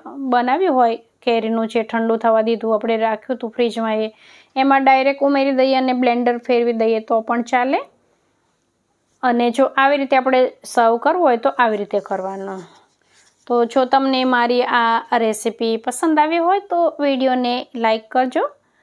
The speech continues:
ફ્રેન્ડ્સ અને ફેમિલી સાથે શેર કરજો. ચેનલ પર નવા હોય તો સબસ્ક્રાઇબ કરવાનું ભૂલતા નહીં. બેલ આઇકન પર પ્રેસ કરી all પર ક્લિક કરી દેજો, એટલે મારા જે નવા વીડિયો આવે એની નોટિફિકેશન તમને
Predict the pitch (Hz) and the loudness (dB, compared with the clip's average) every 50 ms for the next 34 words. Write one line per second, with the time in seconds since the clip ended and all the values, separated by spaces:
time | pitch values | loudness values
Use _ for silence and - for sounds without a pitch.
0 | _ _ _ _ _ _ _ _ _ _ _ _ - - 294 294 302 285 285 - | _ _ _ _ _ _ _ _ _ _ _ _ -6 -4 -2 -2 -2 -2 -2 -2
1 | 285 269 262 254 254 254 240 240 233 226 233 226 - 240 226 226 226 285 349 480 | -2 0 0 -2 -2 -2 -2 -2 -2 -2 -4 -2 0 0 0 0 0 -2 -4 -4
2 | 480 - - - 262 233 214 208 208 - 202 202 196 208 208 202 - - 247 247 | -4 -6 -4 0 0 0 0 0 -2 -2 -2 -2 0 -2 -2 -2 -2 -2 -2 0
3 | 247 247 247 254 254 254 254 247 254 262 277 302 320 311 302 285 285 269 269 302 | 0 0 -2 0 2 2 2 2 2 2 2 2 2 2 2 2 2 0 0 0
4 | 359 453 440 - - 240 233 - - - 240 233 - 247 247 254 254 269 269 240 | -2 -2 -2 -2 -2 -2 -2 -2 -2 -2 -2 0 0 -2 0 0 0 -2 -2 0
5 | 269 277 269 262 - 277 285 320 453 571 523 _ _ _ - _ _ _ _ _ | 0 0 0 0 0 0 0 0 -2 -4 -8 _ _ _ -20 _ _ _ _ _
6 | _ _ _ _ - 262 277 269 269 269 254 247 254 262 247 254 240 247 240 240 | _ _ _ _ -2 0 2 2 4 2 0 0 -2 -2 -2 -2 0 -2 -2 -2
7 | 240 233 247 254 254 - - 311 415 427 359 285 277 277 - 277 277 247 - _ | -2 -2 -2 -2 -2 -2 -4 -2 0 2 2 2 0 0 0 -2 -2 -2 -8 _
8 | - 302 311 311 311 - 285 269 262 247 254 247 220 277 330 - - - - 233 | -6 -6 -6 -4 -2 -2 0 0 2 0 0 0 0 0 -2 -2 -4 -6 -10 -10
9 | 226 - 226 226 226 226 226 233 226 _ _ _ _ - 294 240 233 226 226 233 | -8 -4 -2 0 0 0 0 -2 -6 _ _ _ _ -6 -2 -2 0 2 0 0
10 | 233 - 247 233 - 247 254 247 247 240 240 233 226 240 240 277 349 392 370 311 | 0 -2 -6 -2 -2 0 0 2 2 2 2 2 2 0 2 2 2 2 2 2
11 | 262 247 247 240 240 233 226 220 233 226 - 226 226 233 220 226 - 233 220 226 | 0 0 0 -2 -2 -2 -2 -4 -4 -4 -4 -4 -4 -4 -6 -4 -6 -6 -4 -4
12 | 214 214 226 285 453 | -2 -2 -2 -2 -2